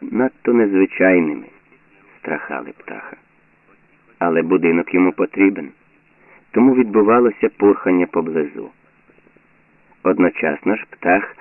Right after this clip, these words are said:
з його м'ясцем був до краю потрібен зголоднілому підліткові, і той терпеливо ждав на помилку і необережність жертви. Вони довго витерплювали взаємне перехитрювання. Зрештою,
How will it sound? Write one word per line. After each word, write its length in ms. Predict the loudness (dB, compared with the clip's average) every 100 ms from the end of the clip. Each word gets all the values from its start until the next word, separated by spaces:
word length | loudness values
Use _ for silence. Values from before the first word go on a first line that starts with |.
| -14
з 200 | -10 -2
його 180 | 0 4
м'ясцем 640 | 2 2 -4 0 2 2
був 240 | 2 2 4
до 140 | 2
краю 380 | 2 2 4 4
потрібен 640 | 2 -2 2 2 2 0
зголоднілому 720 | 0 2 4 4 2 4 2 0
підліткові, 800 | 2 2 2 -4 -8 -14 -14 -20 _ -20 -20 -2
і 100 | -2
той 260 | 2 2 4
терпеливо 720 | 2 0 4 4 6 4 2
ждав 340 | 0 2 2
на 120 | 2
помилку 640 | 0 2 2 2 -2 -6 -8 _ -20 _ _
і 60 | 0
необережність 1080 | 2 2 -2 -4 -2 -4 -6 -16 -16 -18 -16
жертви. 560 | -12 -12 -12 -18 -20 -20 _ _ _ _ _ _ _ _ _ _ _ _ -8
Вони 240 | 2 2
довго 460 | 4 4 6 4 4
витерплювали 720 | 2 2 0 0 0 2 2
взаємне 560 | 2 2 0 0 0 -4
перехитрювання. 880 | -4 -6 -6 -8 -10 -12 -14 -16 -18 _ _ _ _ _ _ _ _ _ _
Зрештою, 640 | -8 -4 -4 -4 -4 -2